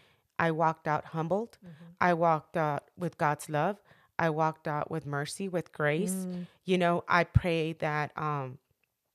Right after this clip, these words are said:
Speaker 1: I pray that every time I encounter my ex, that I see him in God's eyes.
Speaker 2: Mm.
Speaker 1: I encounter, I pray that I,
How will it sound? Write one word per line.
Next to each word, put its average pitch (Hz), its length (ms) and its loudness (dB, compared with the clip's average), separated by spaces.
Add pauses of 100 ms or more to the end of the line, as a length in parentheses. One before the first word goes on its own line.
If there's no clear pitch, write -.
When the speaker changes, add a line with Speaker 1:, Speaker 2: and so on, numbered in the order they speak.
(360)
Speaker 1:
I 160 60 2
pray 165 240 0
that 156 220 0
every 170 180 0
time 160 240 -6
I 147 80 -2
encounter 143 560 -4
my 143 180 -8
ex, - 280 -8
that 143 140 -6
I 147 60 -2
see 147 200 -8
him 147 80 -6
in 147 80 -6
God's 135 280 -4 (120)
eyes. 165 320 2
Speaker 2:
Mm. 175 420 -6
Speaker 1:
I - 80 2
encounter, 170 460 -2
I 151 140 0
pray 160 260 -4
that 147 180 -4
I, 143 300 -2